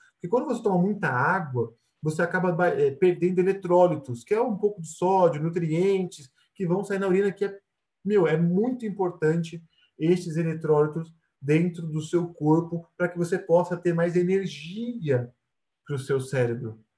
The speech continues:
Olha como isso é extremamente importante. Oitenta por cento do seu corpo, meu amigo, é feito de água. Então, quando você come uma fruta, ou quando você bebe uma água, ou quando tá com sede, cara, você está hidratando, tomou um copo d'água, vinte por cento é pro seu cérebro.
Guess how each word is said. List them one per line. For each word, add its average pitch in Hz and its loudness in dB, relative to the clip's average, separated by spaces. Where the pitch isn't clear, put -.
Olha 170 0
como 190 -2
isso 190 -4
é 185 0
extremamente 185 -4
importante. 175 -2
Oitenta 220 0
por 185 -6
cento 170 -6
do 151 -8
seu 202 0
corpo, 190 6
meu 139 -4
amigo, 117 -4
é 160 -2
feito 175 -8
de 202 -6
água. 147 -8
Então, 214 -2
quando 254 -2
você 240 -4
come 196 0
uma 139 -2
fruta, 170 2
ou 185 4
quando 208 2
você 190 0
bebe 147 -2
uma 131 -6
água, 151 0
ou 135 -6
quando 147 -8
tá 131 -10
com - -16
sede, 139 -2
cara, 180 -2
você 170 -2
está 180 -4
hidratando, 180 0
tomou 202 2
um - -8
copo 240 4
d'água, 131 2
vinte 220 -8
por 196 -6
cento 196 -6
é 190 -4
pro 196 -16
seu 202 -4
cérebro. 113 -10